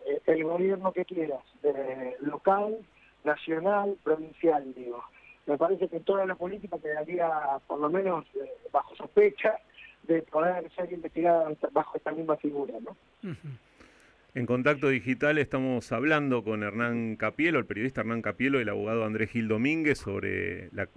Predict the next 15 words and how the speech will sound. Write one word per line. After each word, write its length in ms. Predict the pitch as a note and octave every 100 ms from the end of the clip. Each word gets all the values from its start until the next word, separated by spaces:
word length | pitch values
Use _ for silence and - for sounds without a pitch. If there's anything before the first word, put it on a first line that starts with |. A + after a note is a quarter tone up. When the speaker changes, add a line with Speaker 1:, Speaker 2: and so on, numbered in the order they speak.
| - _ _
Speaker 3:
condena 360 | G#2 G#2+ D3 B2+
a 40 |
Cristina 380 | G2+ F#2 G#2+ G#2
Kirchner 400 | G#2+ A2 A#2 G2+
en 80 | G2+
la 120 | G2+
causa 300 | A#2 A#2 A#2
Vialidad. 560 | G#2+ G#2 A2 B2+ D#3+ F3+ - - - - _ _
Yo 100 | -
les 80 | A3
quería 220 | - F3+
preguntar 560 | E3+ D3+ C#3+ C#3 D#3+ F3
por, 240 | C#3+ C3
por 260 | C3 - B2+
algo 340 | D#3+ D#3+ D3